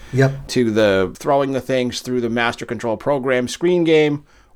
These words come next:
Speaker 2: or, uh, you did the throwing the, whatever the hell those things were called, the discs, right? And I
Speaker 1: Yeah.
Speaker 2: was looking at that, and it dawned on me as I was looking at that, in the movie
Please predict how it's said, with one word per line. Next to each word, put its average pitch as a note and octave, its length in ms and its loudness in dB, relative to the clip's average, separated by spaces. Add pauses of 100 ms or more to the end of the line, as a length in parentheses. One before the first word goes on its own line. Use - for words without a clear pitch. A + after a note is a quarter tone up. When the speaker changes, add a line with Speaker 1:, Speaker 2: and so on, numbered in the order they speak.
Speaker 2:
or, D3+ 460 4
uh, G#2+ 200 2
you A#2+ 140 0
did A#2 300 2
the A2 340 2
throwing A#2+ 460 2
the, G#2+ 260 -2 (160)
whatever B2 280 0
the A2 80 -2
hell A2+ 180 0
those G#2 180 -2
things G#2 200 -4
were G2 80 -4
called, G2+ 260 -2
the G2+ 80 -4
discs, - 540 -4 (200)
right? A2 300 -6 (840)
And E3 140 0
I F3 80 4
Speaker 1:
Yeah. C#3 140 4
Speaker 2:
was F3 160 0
looking A#3+ 260 0
at A3+ 100 0
that, G3+ 200 2
and E3+ 100 2
it D#3+ 140 0
dawned A#3+ 300 0
on G3+ 200 0
me D#3 340 -2
as F#3 160 0
I G#3+ 80 2
was G3 200 0
looking A3+ 280 0
at D#3 140 2
that, C3+ 400 -2
in A3 180 0
the A#3+ 120 4
movie B3 800 2